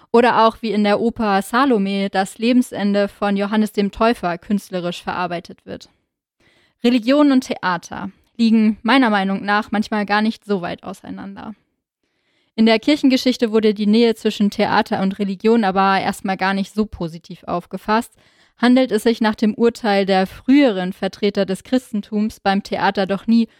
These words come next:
um das echte, das authentische Leben, sondern nur um eine Darstellung.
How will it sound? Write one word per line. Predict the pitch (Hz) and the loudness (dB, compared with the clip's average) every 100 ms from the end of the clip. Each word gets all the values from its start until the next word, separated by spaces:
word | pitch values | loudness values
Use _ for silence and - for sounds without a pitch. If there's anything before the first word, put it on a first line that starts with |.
| _ _ | _ _
um | 214 214 208 214 _ | -2 0 0 -4 _
das | 190 196 | -8 -6
echte, | - 196 - 190 | -2 -2 -4 -6
das | 180 190 - | -4 -4 -4
authentische | 196 196 - 262 - - 180 | -6 -4 0 0 0 -10 -16
Leben, | 165 170 180 226 254 _ _ _ | -18 -14 -4 -4 -4 _ _ _
sondern | 214 208 208 | -2 2 4
nur | 233 277 - | 4 4 2
um | 214 214 | -2 -4
eine | 202 208 196 190 - | -2 0 0 -2 -2
Darstellung. | 196 220 - - 170 - - 208 | -2 -2 -4 -10 -12 -12 -14 -16